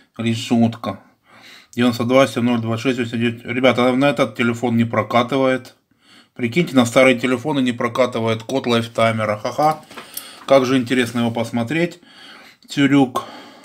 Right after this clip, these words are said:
Значит, мы его посмотрим. Как с вами, ребята? Кто мне подскажет? Я вам подскажу. Мы зайдём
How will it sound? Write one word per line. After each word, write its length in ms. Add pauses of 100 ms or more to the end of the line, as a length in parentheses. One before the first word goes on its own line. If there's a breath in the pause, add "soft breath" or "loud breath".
(220 loud breath)
Значит, 420
мы 120
его 120
посмотрим. 600
Как 220
с 60
вами, 200
ребята? 500 (460 loud breath)
Кто 200
мне 120
подскажет? 600
Я 140
вам 100
подскажу. 480
Мы 140
зайдём 560